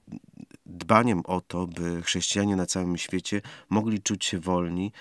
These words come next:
bezpieczni. Y, monitorujemy wiele sytuacji, piszemy o tym raporty, o nadużyciach,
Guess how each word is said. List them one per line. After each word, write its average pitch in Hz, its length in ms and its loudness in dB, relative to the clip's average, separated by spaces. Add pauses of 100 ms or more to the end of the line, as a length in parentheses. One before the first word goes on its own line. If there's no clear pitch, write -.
(240)
bezpieczni. 92 880 0 (320)
Y, 95 180 0
monitorujemy 92 840 4
wiele 82 500 -4
sytuacji, 92 960 -2
piszemy 90 360 0
o 82 100 0
tym 85 180 -2
raporty, 87 640 -2 (320)
o 82 460 -2
nadużyciach, 87 920 -2